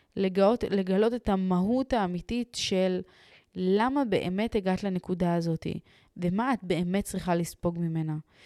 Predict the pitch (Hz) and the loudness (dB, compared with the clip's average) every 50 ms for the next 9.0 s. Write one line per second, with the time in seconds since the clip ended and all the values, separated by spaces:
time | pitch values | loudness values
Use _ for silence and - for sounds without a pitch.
0 | - - - _ - 190 196 196 208 233 233 220 190 - 220 208 202 190 180 - | -20 -20 -20 _ -6 -2 -2 0 0 0 -2 -2 0 2 4 4 4 2 0 -2
1 | 180 - - - 202 208 208 - 190 - 185 - 196 196 190 - 196 185 175 185 | -4 -4 -2 0 2 2 0 -2 -4 -4 -4 0 0 0 0 2 0 0 2 2
2 | 190 196 - 202 180 165 156 - - - _ _ _ _ _ _ _ _ _ _ | 0 2 2 0 0 0 -2 -4 -8 -16 _ _ _ _ _ _ _ _ _ _
3 | _ _ _ _ _ _ - - 190 160 170 165 - - 175 180 190 196 170 - | _ _ _ _ _ _ -6 -4 -2 0 0 0 0 2 2 4 4 2 2 0
4 | - - - - - - _ - 170 170 170 - - 220 202 190 - - 202 185 | -6 -14 -20 -20 -20 -20 _ -6 -4 -4 -2 4 4 4 4 4 2 0 -2 0
5 | 202 202 190 156 - 180 - - 170 175 175 185 196 - - 185 - - 180 190 | 2 2 2 0 0 -2 -4 -4 -4 -4 -4 -6 -6 -6 -6 -6 -6 -2 0 0
6 | 208 202 - 208 202 - 190 180 190 208 208 196 180 180 175 185 208 220 220 208 | 0 0 0 -2 -2 -2 -2 -2 0 -2 -2 0 0 0 2 2 2 2 2 0
7 | 180 170 165 165 - _ _ - - - - _ _ - 190 - - 208 202 202 | -2 -4 -6 -6 -8 _ _ -20 -20 -20 -20 _ _ -4 -4 0 0 2 2 2
8 | 196 - - 185 185 185 196 190 196 202 190 - 196 175 180 190 196 196 190 180 | 2 2 0 -2 -2 -2 -6 -6 -6 -6 -4 -2 -2 0 2 2 2 2 2 0